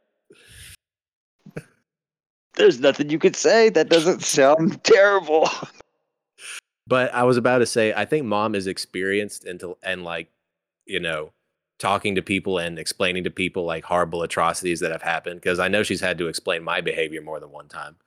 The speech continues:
Speaker 1: <laughs> Yeah, she's been winging it on that one for a while. She's
Speaker 2: Debbie,
Speaker 1: probably
Speaker 2: why
Speaker 1: just
Speaker 2: is your son on Instagram talking about how he jacks <laughs> off?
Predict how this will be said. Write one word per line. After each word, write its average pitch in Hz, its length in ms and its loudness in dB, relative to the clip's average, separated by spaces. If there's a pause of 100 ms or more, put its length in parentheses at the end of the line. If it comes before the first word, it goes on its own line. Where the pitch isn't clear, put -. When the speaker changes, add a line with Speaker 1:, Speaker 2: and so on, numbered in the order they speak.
(540)
Speaker 1:
<laughs> 679 140 -6 (1300)
Yeah, 131 180 2
she's 147 220 4
been 135 220 0
winging 120 320 6
it 104 140 6
on 104 140 6
that 113 180 6
one 107 140 4
for 98 160 4
a 90 60 6
while. 87 440 4 (340)
She's - 140 -8
Speaker 2:
Debbie, 170 180 4
Speaker 1:
probably 107 160 4
Speaker 2:
why 196 180 8
Speaker 1:
just 226 120 6
Speaker 2:
is 151 80 0
your 139 100 4
son 139 640 0 (140)
on 139 440 0
Instagram 85 880 -4 (460)
talking 139 420 -2
about 120 260 0
how 120 140 0
he 120 80 2
jacks 117 540 -4
<laughs> - 80 -20
off? - 400 -14